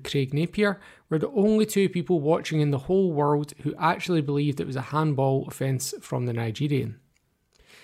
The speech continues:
The Celtic fans highlighting anti-Celtic bias from officials quite rightly pointed out that it wouldn't have been given if that was Connor Goldson's arm, and that it seems we're being giving some evening up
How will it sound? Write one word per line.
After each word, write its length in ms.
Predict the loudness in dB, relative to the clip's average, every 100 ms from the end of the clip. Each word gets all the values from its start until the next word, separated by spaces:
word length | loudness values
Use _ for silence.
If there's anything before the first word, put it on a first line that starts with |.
| -20 _ _ -4
The 60 |
Celtic 420 | 4 6 6 2
fans 420 | 0 2 4 2 0
highlighting 680 | 2 2 2 2 0 -2
anti-Celtic 960 | 0 0 2 2 0 2 0 -2 -6 -4
bias 500 | 0 2 2 0 -6 -8
from 240 | -6 -4
officials 560 | -2 -4 -2 -2 -2 -6
quite 260 | 0 0 2
rightly 320 | 2 0 0
pointed 380 | -2 -2 0 2
out 200 | 2 0 -4 -20 -20 _
that 160 | -4 -2
it 80 | 0
wouldn't 260 | 0 0
have 160 | -2 -2
been 160 | 0
given 480 | 2 2 2 0 -2
if 140 | -8 -2
that 180 | 0 0
was 140 | -4
Connor 300 | 0 0 0
Goldson's 560 | -2 -2 -2 -4 -4 -2
arm, 420 | 2 4 2 -2 _ _ -20 -20 -8
and 100 | 0
that 120 | 2 2
it 100 | -2
seems 460 | 0 4 4 2
we're 160 | 2 2
being 220 | 2 0
giving 340 | 0 0 0
some 360 | 0 0 0 -2 -10 -10
evening 440 | -2 2 4 4 4
up 260 | 2 0